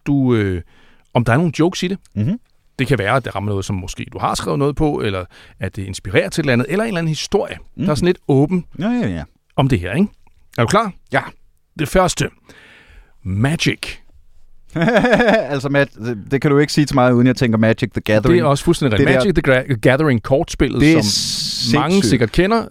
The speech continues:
Speaker 1: Måske ikke alle har spillet, men jeg tror rigtig mange, der kender til det i hvert fald.
Speaker 2: Det er sindssygt sjovt.
Speaker 1: Ja.
Speaker 2: Det er,
Speaker 1: Er der nogle
Speaker 2: fordi det er så dumt.
Speaker 1: er der nogle gode jokes i det?
Speaker 2: Åh,
Speaker 1: Er der noget,
Speaker 2: ja,
Speaker 1: der
Speaker 2: det er
Speaker 1: dukker
Speaker 2: der,
Speaker 1: op?
Speaker 2: og jeg har også, øh, jeg har også skrevet en del jokes om det. Jeg synes dog, den bedste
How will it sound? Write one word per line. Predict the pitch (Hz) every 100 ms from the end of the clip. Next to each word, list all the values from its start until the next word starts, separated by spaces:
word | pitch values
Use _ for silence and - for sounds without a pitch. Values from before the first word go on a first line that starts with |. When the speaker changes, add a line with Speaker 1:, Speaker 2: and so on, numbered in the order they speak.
| -
Speaker 1:
Måske | 123 - 165
ikke | 135
alle | 104
har |
spillet, | - 151 180
men | 143 110
jeg | -
tror | - 117
rigtig | 113
mange, | 107
der |
kender | - 101
til | - 90
det | -
i | -
hvert | -
fald. | -
Speaker 2:
Det | 151
er |
sindssygt | 147 135 131 95 -
sjovt. | 76 - - - _
Speaker 1:
Ja. | 107 143 151 -
Speaker 2:
Det | 135
er, | 147
Speaker 1:
Er |
der | 180
nogle | 165
Speaker 2:
fordi | 135 160
det | 151
er | 117
så | 131
dumt. | - 110 - - - - - - - _ -
Speaker 1:
er |
der | 120
nogle | 160
gode | 135 147 135
jokes | 170 -
i | 135
det? | 139 -
Speaker 2:
Åh, |
Speaker 1:
Er | 147 147 151 151 147 143
der |
noget, | - 135
Speaker 2:
ja, | -
Speaker 1:
der | -
Speaker 2:
det | -
er | 143
Speaker 1:
dukker |
Speaker 2:
der, | 165
Speaker 1:
op? | 113
Speaker 2:
og | 143
jeg | 147
har | 165
også, | 143 - - 147
øh, | 131 123 117
jeg | 117
har | 123
også | 135 139
skrevet | 135 139
en | 147
del | 143 120
jokes | 120 123 131
om | 113
det. | 135 - - -
Jeg | 107
synes | 165 -
dog, | 151 143
den | 131
bedste | - 156 -